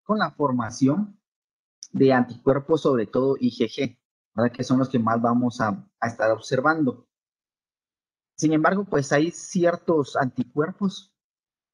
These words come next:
que son denominados onconeurales, ¿verdad?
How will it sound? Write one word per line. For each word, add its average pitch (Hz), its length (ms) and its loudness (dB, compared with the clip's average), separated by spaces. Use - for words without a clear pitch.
que 127 240 4
son 139 160 0
denominados 143 600 0
onconeurales, 120 920 -4
¿verdad? 117 240 -2